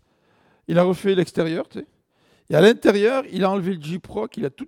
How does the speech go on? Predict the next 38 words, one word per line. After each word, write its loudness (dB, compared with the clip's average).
isolé -6
comme -6
il -8
faut, -14
parce -18
que -16
c'est -16
une -14
vieille -8
maison, -16
tu -16
sais. -14
Puis -6
il, 2
il 2
en -2
a 0
fait -6
une -10
maison, -4
mais -6
c'était -16
un -10
vrai -6
bijou, -12
tu -20
sais. -20
En -16
plus, -6
il -4
a -2
fait -8
une -14
chambre -8
supplémentaire -8
sous -18
le -14
garage, -6